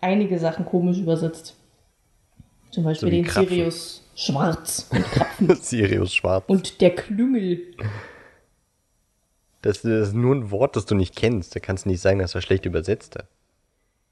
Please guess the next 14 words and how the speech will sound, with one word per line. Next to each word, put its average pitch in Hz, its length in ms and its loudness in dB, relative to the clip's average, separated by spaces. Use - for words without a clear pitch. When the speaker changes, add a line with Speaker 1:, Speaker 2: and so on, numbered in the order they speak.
Speaker 1:
Ja, - 180 -8
äh, - 180 2
das, 226 260 4
also, 220 320 2
man 214 240 2
sollte 226 240 0
schon 262 340 0
Wörter 202 300 2
benutzen, 220 640 2
die 220 160 -2
mehrere 208 760 2
Menschen 180 580 0
Speaker 2:
<laughs> - 0 -
Speaker 1:
kennen. 151 400 -6